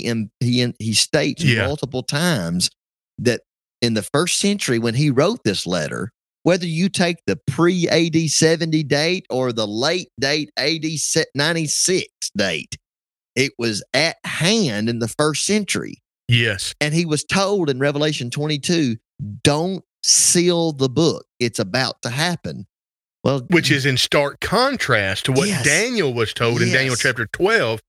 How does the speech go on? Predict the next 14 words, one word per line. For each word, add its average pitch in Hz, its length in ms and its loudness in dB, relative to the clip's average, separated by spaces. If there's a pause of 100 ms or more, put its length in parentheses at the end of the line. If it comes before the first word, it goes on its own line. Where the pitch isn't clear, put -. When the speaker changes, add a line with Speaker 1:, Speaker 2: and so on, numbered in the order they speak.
(240)
Speaker 1:
Yep. 135 200 -8
Speaker 2:
where 143 140 4
he 135 60 0
says, 131 440 0 (220)
"Seal 226 560 2
up 170 300 -2
the 151 80 -4
prophecy 151 580 0
of 143 80 0
this 143 180 -2
book. 156 400 0
It 135 120 -4
is 117 140 -4
not 135 220 -2